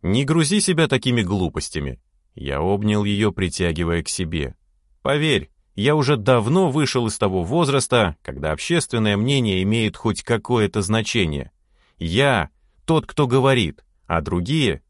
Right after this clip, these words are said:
за ним повторяют, благоговейно раскрывая рты. И если будет нужно, я смогу заткнуть любой из них. «Даже политиков?»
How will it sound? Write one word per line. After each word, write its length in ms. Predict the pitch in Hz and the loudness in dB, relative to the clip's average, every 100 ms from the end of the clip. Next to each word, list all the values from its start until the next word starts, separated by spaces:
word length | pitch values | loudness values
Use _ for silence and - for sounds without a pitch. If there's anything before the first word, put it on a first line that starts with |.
| _ | _
за 220 | 120 156 | -2 0
ним 220 | 135 120 | 2 0
повторяют, 760 | 104 104 - 110 110 87 65 - _ _ - | 0 -4 0 0 2 0 -4 -10 _ _ -10
благоговейно 960 | 80 110 104 113 117 113 143 131 120 | -2 0 0 0 0 2 2 2 2
раскрывая 640 | 113 107 - 110 107 107 98 | 0 0 -2 0 2 2 0
рты. 360 | 95 113 71 - _ _ _ _ _ | -2 -4 -4 -8 _ _ _ _ _
И 80 | 92 | 0
если 500 | 104 104 160 160 147 | 0 2 2 2 0
будет 380 | 131 135 127 117 | 0 2 2 2
нужно, 560 | 147 165 117 90 69 - _ _ | 2 2 2 0 -4 -6 _ _
я 300 | - 104 151 | -2 2 4
смогу 360 | 135 139 131 139 | 2 2 2 2
заткнуть 520 | 120 135 135 143 117 | 2 0 2 0 2
любой 460 | 135 139 120 101 82 | 0 2 2 2 0
из 120 | 73 | -2
них. 380 | 80 71 - _ _ _ _ - | -4 -4 -10 _ _ _ _ -10
«Даже 480 | 117 101 127 127 131 | -8 -4 -4 -4 -4
политиков?» 760 | 143 131 175 202 196 151 - | -2 -2 -2 -2 -4 -6 -8